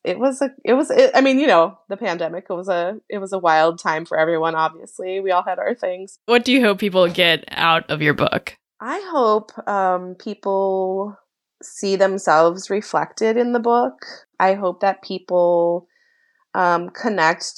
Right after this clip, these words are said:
Speaker 1: to the stories in the book. I hope people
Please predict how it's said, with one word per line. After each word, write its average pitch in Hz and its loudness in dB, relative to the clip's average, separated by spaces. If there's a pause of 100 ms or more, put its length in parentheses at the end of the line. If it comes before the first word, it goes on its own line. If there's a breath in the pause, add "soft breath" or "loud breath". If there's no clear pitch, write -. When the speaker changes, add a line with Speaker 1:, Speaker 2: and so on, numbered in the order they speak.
Speaker 1:
to 170 -2
the 185 -6
stories 175 2
in 220 0
the 214 -2
book. 214 4 (420)
I 185 2
hope 175 -2
people 175 2